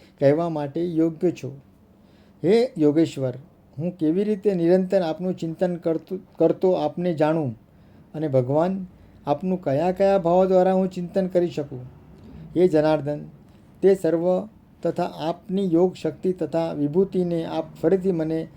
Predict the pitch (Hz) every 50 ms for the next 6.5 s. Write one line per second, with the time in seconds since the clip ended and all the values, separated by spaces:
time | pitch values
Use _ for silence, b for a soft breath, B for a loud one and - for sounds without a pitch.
0 | B B - - 160 143 135 - 190 185 180 175 175 - - 160 156 165 165 160
1 | - - - 147 151 160 151 135 131 - - 147 143 147 156 180 190 190 180 -
2 | 156 131 127 - b b b b - 151 156 165 160 - 185 196 196 196 202 247
3 | - - 156 160 170 190 208 - - 180 180 180 175 156 160 151 143 170 165 170
4 | 170 170 175 170 165 170 165 - - 139 143 147 151 151 160 165 160 147 - 156
5 | 160 165 160 139 139 143 151 156 165 151 143 - 156 147 - - 185 180 - 139
6 | 135 - 160 151 147 147 - 165 143 120